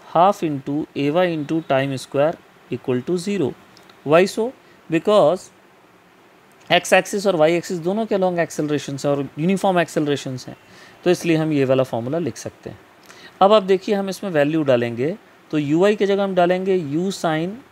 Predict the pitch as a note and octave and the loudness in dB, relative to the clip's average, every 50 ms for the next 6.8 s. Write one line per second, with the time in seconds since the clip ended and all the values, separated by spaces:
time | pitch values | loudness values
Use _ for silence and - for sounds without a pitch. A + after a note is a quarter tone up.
0 | _ _ - - - - - - - - - - - - D#3 D#3+ - G3+ G3+ G3 | _ _ -20 -20 -20 -20 -20 -20 -20 -20 -20 -16 -10 -8 -6 -4 -2 0 0 2
1 | F#3+ F3+ F3+ F3+ F#3 F#3+ - - F3 D3+ C#3+ - - B2+ B2 C#3+ E3+ - - - | 2 2 2 2 0 -2 -2 0 0 0 0 0 2 2 2 0 -2 -6 -18 -20
2 | _ _ _ _ _ _ _ - - C#3 C#3+ D3 D3+ G3 G3 - G3 F#3 F#3 F#3+ | _ _ _ _ _ _ _ -6 -2 0 0 2 2 0 0 2 4 4 4 4
3 | F#3 F#3+ G3 G3 F#3+ - - C3+ A#2+ A2 D3 E3+ - _ _ - _ _ _ _ | 2 2 0 0 0 -2 -4 -4 -4 -6 -8 -12 -18 _ _ -20 _ _ _ _
4 | _ _ _ _ _ _ _ _ _ _ - - - - - - D3+ D#3 D#3 D#3 | _ _ _ _ _ _ _ _ _ _ -20 -20 -20 -4 2 4 6 6 6 6
5 | - - - F3+ F#3+ F#3+ F#3+ F#3+ G3 G#3 G3+ F3+ F3+ F3 F3+ F#3 F3+ F3+ F3+ D#3+ | 4 2 0 2 4 4 4 4 2 0 0 2 2 2 2 0 -2 -2 0 0
6 | D#3 D#3 D#3+ E3 E3+ F3 F3+ E3 D3+ D3 D3 D3+ D#3+ E3 D#3 | 2 2 2 0 0 -2 -2 -2 -2 -2 -2 -2 -4 -6 -6